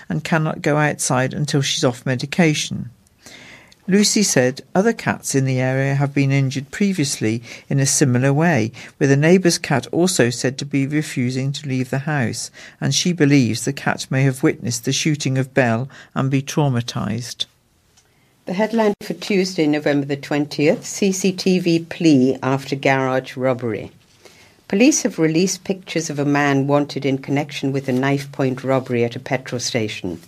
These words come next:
Speaker 2: The robbery happened when a man entered the garage at Northwick service station in Ombersley Road, Worcester, and threatened staff with a knife, asking for money.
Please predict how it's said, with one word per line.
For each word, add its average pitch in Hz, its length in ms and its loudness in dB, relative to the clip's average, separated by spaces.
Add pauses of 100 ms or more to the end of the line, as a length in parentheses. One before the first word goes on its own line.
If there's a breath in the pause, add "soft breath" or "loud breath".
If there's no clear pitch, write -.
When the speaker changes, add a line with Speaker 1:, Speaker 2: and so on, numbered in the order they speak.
(540 soft breath)
Speaker 2:
The 127 80 -6
robbery 151 360 2
happened 151 600 -6 (360 soft breath)
when 143 160 0
a 139 60 2
man 151 380 2
entered 170 560 -2
the - 120 -12
garage 131 720 0
at 120 160 -8
Northwick 147 560 -4
service 135 400 -2
station 131 540 -4
in 123 180 -4
Ombersley 135 580 -2
Road, 127 340 0
Worcester, 123 500 -4 (500 soft breath)
and 135 160 -4
threatened 196 380 -2
staff 139 420 -4
with 135 140 -8
a 131 40 -2
knife, 120 480 -6
asking 131 460 -6
for 135 140 -12
money. 120 420 -4